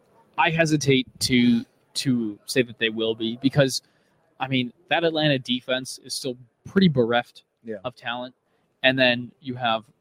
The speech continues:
Speaker 1: obviously no stable quarterback situation among any of the teams in the N F C South.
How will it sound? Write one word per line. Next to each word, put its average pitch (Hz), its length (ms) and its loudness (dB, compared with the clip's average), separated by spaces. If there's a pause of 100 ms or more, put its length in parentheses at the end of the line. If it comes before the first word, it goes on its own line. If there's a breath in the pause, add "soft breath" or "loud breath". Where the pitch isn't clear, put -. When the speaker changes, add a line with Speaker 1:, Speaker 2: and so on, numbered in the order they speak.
Speaker 1:
obviously 135 440 -4
no 147 240 -4
stable 139 340 -8
quarterback 120 400 -14
situation 120 580 -18
among 113 260 -10
any 175 220 0
of 139 120 2
the - 60 -20
teams 120 240 -8
in 110 60 -10
the 110 60 -12
N 117 100 -10
F 110 80 -8
C 113 140 -8
South. 104 320 -4